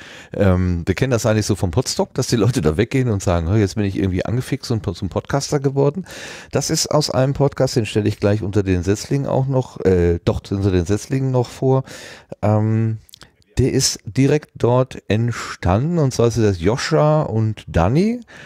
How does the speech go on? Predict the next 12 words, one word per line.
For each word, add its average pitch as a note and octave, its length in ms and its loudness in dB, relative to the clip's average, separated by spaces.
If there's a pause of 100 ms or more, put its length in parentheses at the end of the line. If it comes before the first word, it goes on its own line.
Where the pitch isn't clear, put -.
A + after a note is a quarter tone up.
(200)
und B2 240 -2
die A#2 160 0
haben C3 360 2 (180)
dieses D#2 320 0
dazu - 440 -4 (120)
erzählt, - 280 -4
also E2 140 -2
dieses D#3 320 0
und A2+ 160 -2
noch E2+ 120 -6
vieles F#2+ 340 -2
mehr. C#2+ 300 -4